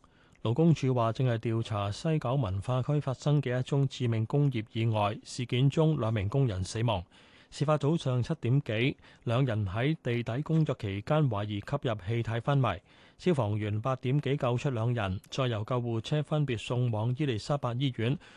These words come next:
送院後證實不治。據了解，事發位置屬於西九文化區地盤嘅一個冷氣冷卻系統工程，兩人懷疑吸入硫化氫。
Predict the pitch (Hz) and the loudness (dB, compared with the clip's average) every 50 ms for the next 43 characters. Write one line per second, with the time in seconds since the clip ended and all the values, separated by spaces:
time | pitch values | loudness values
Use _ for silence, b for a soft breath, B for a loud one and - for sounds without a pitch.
0 | B B B - - 160 147 135 147 175 160 127 113 107 113 - 127 117 113 - | B B B 0 2 2 2 4 2 2 2 2 2 0 0 0 0 -2 0 -2
1 | 113 101 - 110 - - 113 98 90 _ B B B B B B B B - 139 | -4 -6 -6 -6 -4 -4 -4 -4 -6 _ B B B B B B B B -2 0
2 | 120 123 123 120 - 117 117 135 135 - - 120 - 131 123 120 113 113 113 - | 0 2 0 0 0 0 0 0 -2 -2 -4 -4 -4 -4 -2 -2 -2 -2 -4 -4
3 | - 127 123 117 - - 123 - _ - 156 156 147 - - 160 156 143 139 143 | -4 -4 -4 -4 -6 -8 -8 -8 _ -2 0 0 0 0 -2 -2 -2 0 0 0
4 | 135 104 95 101 - - 131 135 131 - - 156 160 151 - - 113 110 110 - | 0 0 -2 -4 -2 -2 -2 -2 -2 -2 0 0 0 -2 -2 -4 -2 -2 -4 -6
5 | - - 110 101 95 98 95 - - 127 131 143 - - 131 123 120 120 113 104 | -6 -8 -6 -4 -4 -4 -6 -4 -4 -4 -4 -4 -2 -2 0 0 0 -2 -4 -4
6 | 101 113 120 117 110 123 123 123 120 120 113 98 101 117 120 123 123 120 - - | -2 -2 0 0 0 0 0 -2 -2 -2 -4 -2 -2 -2 -2 -2 -4 -6 -4 -6
7 | 113 104 113 120 135 143 147 143 - 139 107 85 80 B B B B B B B | -6 -6 -4 -4 -2 0 -2 0 0 -2 -2 -4 -6 B B B B B B B
8 | B B B 127 127 139 160 147 131 110 107 107 107 107 104 107 107 113 107 107 | B B B 0 2 2 2 2 2 0 0 0 0 0 -2 -2 -4 -4 -6 -6
9 | 104 - 151 165 - - 131 117 - - 92 85 87 90 - - 123 117 117 135 | -4 -4 -4 -4 -4 -4 -6 -6 -6 -6 -10 -10 -10 -10 -8 -6 -6 -4 -2 -2
10 | 147 147 | -2 -4